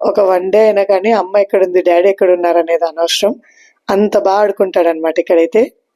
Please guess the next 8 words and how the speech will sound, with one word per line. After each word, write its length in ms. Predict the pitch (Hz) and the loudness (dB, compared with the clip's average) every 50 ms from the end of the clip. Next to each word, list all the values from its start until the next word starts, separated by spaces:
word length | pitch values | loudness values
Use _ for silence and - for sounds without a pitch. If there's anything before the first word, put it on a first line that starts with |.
| _ _ _ _ _ _ _ _ _ _ - 285 226 | _ _ _ _ _ _ _ _ _ _ -8 -2 0
మా 140 | 214 226 | 0 2
రీల్స్ 520 | 214 196 196 202 226 269 262 - 262 - 262 | 2 2 2 2 2 2 0 -2 -2 0 0
చేయడానికి 400 | 233 214 202 214 208 214 - 208 | 2 2 2 0 0 0 -2 -2
వచ్చిన 240 | - - - 190 196 | -2 -2 -2 -2 -2
తిప్పలిదనమాట. 880 | 185 - 185 - - 214 208 214 196 185 175 170 170 165 156 - 202 214 285 320 - _ - - - _ _ - | -2 -4 -6 -2 -2 0 0 0 0 0 -2 -2 -4 -4 -4 0 0 0 0 -2 -6 _ -20 -20 -20 _ _ -2
రైల్వే 280 | 254 254 254 254 277 269 | 0 2 2 2 2 0
స్టేషన్‌లో 460 | 269 - 240 233 254 233 214 226 226 | 0 0 -2 0 0 0 2 2 0
ట్రై 240 | 226 202 196 190 | 2 2 2 2